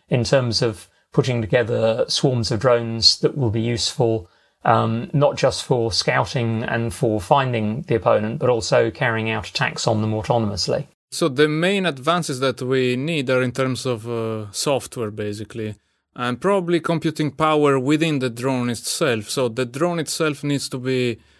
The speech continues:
Speaker 2: uh, needs to carry out all the computation required to behave within a, a swarm.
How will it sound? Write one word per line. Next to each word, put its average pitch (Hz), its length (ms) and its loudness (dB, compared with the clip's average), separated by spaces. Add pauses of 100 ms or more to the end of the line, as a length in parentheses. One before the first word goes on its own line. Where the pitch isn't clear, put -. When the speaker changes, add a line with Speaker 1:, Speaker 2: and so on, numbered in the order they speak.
(240)
Speaker 2:
uh, 123 300 -4 (240)
needs 147 260 -2
to 139 100 0
carry 139 300 2
out 135 260 2
all 135 140 0
the 120 400 0 (120)
computation 127 720 -2
required 131 580 2
to 120 280 -2
behave 117 640 -2
within 123 380 -2
a, 110 300 -10
a 117 60 -6
swarm. 113 480 -4